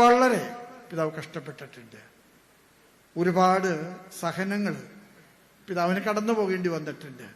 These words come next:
അത് പിതാവ് തെറ്റ് ചെയ്തതിൻ്റെ പേരിലാണെന്ന് ഞങ്ങളാരും വിശ്വസിക്കുന്നില്ല, ആരും വിശ്വസിക്കുന്നില്ല. അതൊരു പക്ഷേ തമ്പുരാൻ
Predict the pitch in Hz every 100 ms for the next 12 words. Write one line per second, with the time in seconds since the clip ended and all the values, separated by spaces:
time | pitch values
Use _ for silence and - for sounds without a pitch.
0 | - _ _ _ _ 180 180 175 180 196
1 | 214 214 196 208 220 202 202 185 180 175
2 | 170 160 165 165 180 170 190 202 226 247
3 | 208 - 165 - 170 135 117 117 - -
4 | _ - _ _ - - 160 202 285 311
5 | 302 240 208 180 160 147 139 120 110 -
6 | - - - - - - - - - -
7 | - - - - - - - - - -
8 | - 208 269 285 285 285 220 180 220 -
9 | - - - - - 170 180 190 190